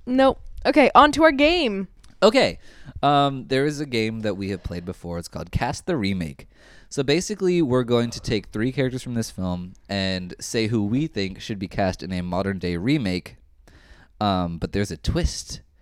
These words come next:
Speaker 2: a gender-bending twist. So we're gonna be switching the genders of these characters. So it's gonna be like a reverse version, which would be a great movie, I think.
Speaker 1: Yes. So instead of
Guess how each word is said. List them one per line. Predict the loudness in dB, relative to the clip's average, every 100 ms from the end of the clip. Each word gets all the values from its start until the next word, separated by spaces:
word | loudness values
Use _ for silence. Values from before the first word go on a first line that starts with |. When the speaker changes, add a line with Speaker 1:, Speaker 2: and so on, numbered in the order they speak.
| -20 -20 -14
Speaker 2:
a | -14
gender-bending | -10 -8 -6 -6 -6 -8 -8 -10 -10
twist. | -8 -6 -6 -12 -18 -16
So | -2 2
we're | 2 2
gonna | -2
be | -2
switching | -6 -4 -6 -6 -6
the | -6
genders | -4 -6 -6 -10
of | -12
these | -12 -12
characters. | -8 -8 -8 -10 -12 -12
So | -10 -10
it's | -8
gonna | -8 -6
be | -4
like | -6 -6
a |
reverse | -6 -6 -6 -8 -8
version, | -8 -8 -6 -10 -10 -14 -20 -6
which | -4
would | -2
be | -4
a |
great | -2 -2 -2
movie, | -6 -8 -12
I |
think. | -14 -18 -18 -18 0
Speaker 1:
Yes. | 0 0 -10 -14 -18 -18 0
So | 4
instead | 6 6
of | 6